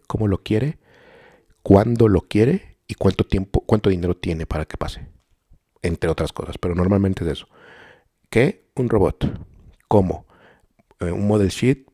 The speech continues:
para una serie animada dos D. Lo necesito para dentro de quince días y tengo mil dólares para ello. Eso es un brief.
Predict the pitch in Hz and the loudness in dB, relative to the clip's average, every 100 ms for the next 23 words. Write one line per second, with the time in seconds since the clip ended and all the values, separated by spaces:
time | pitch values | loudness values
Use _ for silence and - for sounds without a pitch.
0 | - 87 80 90 87 101 95 85 76 82 | -4 -4 -2 -2 0 0 0 0 -4 -4
1 | 80 80 78 120 196 - - _ - _ | -4 -6 -2 -2 -2 -10 -20 _ -20 _
2 | _ - 90 87 82 92 98 - 82 80 | _ -12 -10 -10 -8 -6 -6 -6 -6 -6
3 | 85 - - 104 95 90 120 196 - _ | -8 -8 -4 -2 0 2 2 2 -2 _
4 | - - 80 82 82 80 82 85 82 80 | -18 -10 -8 -6 -6 -4 -4 0 0 -2
5 | 78 - - - _ _ _ - _ _ | -4 -6 -8 -16 _ _ _ -20 _ _
6 | - - - 87 80 | -10 -8 -6 -6 -6